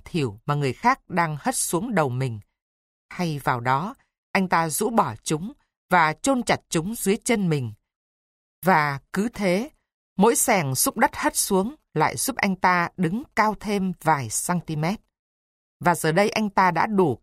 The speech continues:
cao để leo lên khỏi cái giếng và tưởng thưởng cho người nông dân ấy bằng những chuyến viếng thăm của các chuyên gia y tế và nhân viên thu thuế.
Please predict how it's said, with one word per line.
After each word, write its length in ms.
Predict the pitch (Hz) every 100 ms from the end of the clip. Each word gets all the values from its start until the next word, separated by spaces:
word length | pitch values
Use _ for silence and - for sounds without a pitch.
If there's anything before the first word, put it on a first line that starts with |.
| -
cao 320 | 214 214 196 _ _
để 280 | 185 165 131
leo 240 | 165 185
lên 180 | 185 170
khỏi 340 | - - 156 -
cái 120 | 165 175
giếng 220 | 170 165 247 _ _ -
và 80 | 185
tưởng 300 | 185 180 135
thưởng 340 | - 185 143 113
cho 120 | - 233
người 180 | 180
nông 220 | 131 185 196
dân 200 | 208 190
ấy 360 | - 160 254 -
bằng 200 | 160 131
những 180 | - 214
chuyến 340 | - 175 226 -
viếng 200 | 180 247
thăm 300 | - 202 196
của 160 | 185 -
các 140 | 202 -
chuyên 220 | - 196 170
gia 240 | 185 165
y 160 | - 175
tế 420 | - 156 156 240 _ -
và 320 | 151 131 107 -
nhân 280 | 156 180 160
viên 320 | 151 165 143
thu 220 | - 170 143
thuế. 320 | - 139 165